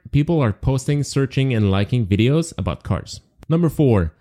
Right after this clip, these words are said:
demographics. More than the third of TikTok's users are above thirty years old. This means that TikTok user base is aging up, so get on it before it's saturated.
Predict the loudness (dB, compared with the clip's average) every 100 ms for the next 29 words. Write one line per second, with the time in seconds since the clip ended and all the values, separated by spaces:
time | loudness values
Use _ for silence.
0 | _ _ -2 0 2 2 0 -2 -6 -8
1 | -8 0 0 2 0 -2 -4 -4 -4 0
2 | 2 2 0 0 0 -2 -2 0 -2 -2
3 | 0 2 2 0 -2 -10 _ _ -4 0
4 | 2 2 2 4 2 -2 -2 0 2 2
5 | 2 0 -4 -6 -2 -2 2 2 2 -2
6 | -2 -2 0 0 0 0 0 0 0 0
7 | 2 0 0 -4 -2 -2 0 2 2 0
8 | 0 2 2 2 0 0 0 -2 2 0
9 | 0 -2 -4 -2 -2 -2 -4 -8